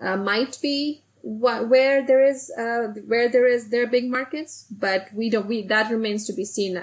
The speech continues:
Um, you know, Aina mentioned earlier, OneWeb went out of business. Um, so now in the U S at least, uh, there's, you know, one company that's going to try to, uh, provide broadband internet. And again, even that we are not sure of. I mean, they haven't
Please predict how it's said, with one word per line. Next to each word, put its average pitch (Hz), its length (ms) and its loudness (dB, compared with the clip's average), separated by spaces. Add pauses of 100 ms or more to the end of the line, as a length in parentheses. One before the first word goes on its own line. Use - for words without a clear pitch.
Um, 190 380 -6
you - 80 -10
know, 185 100 -4
Aina 208 240 -2
mentioned 214 360 -4
earlier, 202 400 0
OneWeb 196 440 -6
went 190 200 -10
out 175 140 -4
of 175 100 -2
business. 185 580 -4 (540)
Um, 175 320 -6
so 208 100 -6
now 202 280 -2
in 214 120 -2
the 202 120 -2
U 202 340 -4
S 208 280 -2
at - 140 -6
least, 196 480 -6
uh, 180 240 0
there's, 185 520 0
you 196 100 -4
know, 175 100 -2
one 208 240 0
company 202 400 -6
that's 190 240 -4
going 185 220 -8
to 185 140 -8
try 180 260 -4
to, 180 240 -2 (520)
uh, 180 120 -4
provide 185 440 0
broadband 190 400 0
internet. 285 440 -2
And 247 100 0
again, 190 280 -4
even 185 180 -4
that 180 260 -4
we 185 140 -4
are 180 40 -4
not 170 220 -6
sure 185 280 2
of. - 200 -8
I 170 60 -6
mean, 175 240 -4
they 175 100 2
haven't 170 460 -6